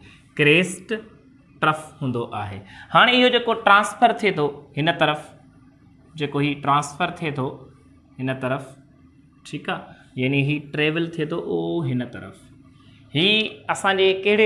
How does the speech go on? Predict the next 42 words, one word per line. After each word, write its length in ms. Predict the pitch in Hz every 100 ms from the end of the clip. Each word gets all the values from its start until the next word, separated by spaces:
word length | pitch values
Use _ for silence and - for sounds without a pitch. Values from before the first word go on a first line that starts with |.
| 190
ويو 160 | 196 185
جو 80 | 180 180
ٽائيپ 260 | 175 170 175
آهي، 120 | 165
اهو 80 | 160
اڳتي 260 | 160 - 180
هلي 160 | 175 160
اسان 220 | 156 156
ڊسڪس 360 | 156 - 170 -
ڪيون 180 | 156 151 175
ٿا 140 | 160 147
ته 60 | - -
ڪيترا 260 | 151 175 165 165
ٽائيپس 240 | 165 175 -
هوندا 160 | 175 160
آهن 140 | 160 135
ويو 180 | 135 135 180
جا. 80 | 226 - - - - _ _ -
هاڻي 280 | 165 226 220 - - _ _ _ - - -
ٿورو 180 | 233 233
هتي 200 | 226 240 226 -
ڪانسيپٽ 420 | 196 214 220 190 143
ڏسو، 220 | 131 117 - - _ _ _ _ -
ڪانسيپٽ 420 | 160 190 233 220
ڪيئن 200 | 220 220
هو؟ 80 | 220 - - - _ _ _ _ _
سپوز 580 | - 190 233 233 214 208 -
هڪڙو 320 | 180 - 202 202 202 - 143 151
رسو 280 | 165 - 220 220
کڻي 200 | 226 226
وٺو، 220 | 214 220 220
هي 160 | 160 156 165
رسي 300 | 170 214 202
جي 60 | 190
بيسس 340 | 170 175 202 190
تي 80 | 190 170
ڳالهه 240 | 165 165
آهي 100 | 165 170
ته 60 | 165
هڪڙو 180 | 156
رسو 340 | 156 160 - 208
آهي، 120 | 208